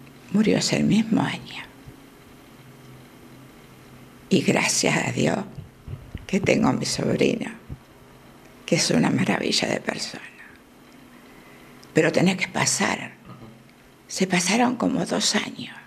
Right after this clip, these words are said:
viajando directamente a Buenos Aires, haciendo muchas cosas.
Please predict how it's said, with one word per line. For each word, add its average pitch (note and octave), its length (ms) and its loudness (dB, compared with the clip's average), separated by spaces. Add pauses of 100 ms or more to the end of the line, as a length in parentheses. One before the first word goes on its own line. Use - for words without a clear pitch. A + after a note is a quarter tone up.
(920)
viajando - 580 2
directamente F#3 680 0
a G3+ 40 -2
Buenos - 380 -4
Aires, - 380 -2 (2250)
haciendo A#3 520 4
muchas A#3+ 400 4
cosas. - 420 -8